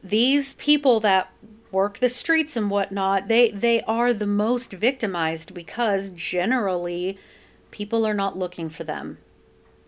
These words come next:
So I don't care if you agree or disagree with sex work, prostitution, what have you.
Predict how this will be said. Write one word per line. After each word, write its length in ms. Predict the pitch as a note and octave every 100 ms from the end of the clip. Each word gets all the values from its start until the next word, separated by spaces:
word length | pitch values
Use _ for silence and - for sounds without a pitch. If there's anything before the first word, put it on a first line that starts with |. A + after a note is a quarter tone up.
| _ _ _ _ -
So 680 | - - E3+ D#3 D#3 D#3 -
I 140 | F#3 A3
don't 220 | B3 A3
care 220 | - G#3+
if 160 | G3+ -
you 380 | G3 G3+ G3 G3
agree 380 | F3+ F3 G3 F#3+
or 80 |
disagree 720 | F3+ A3+ A3 G#3 G3+ G3 G3 F#3
with 580 | E3+ F3+ F3+ F3+ - -
sex 400 | - - G3 -
work, 180 | F#3+ F3+
prostitution, 920 | - F3+ - F3 - F3 - E3 E3
what 160 | D#3+ D#3+
have 300 | F#3+ F3+ E3+
you. 280 | D#3 D#3+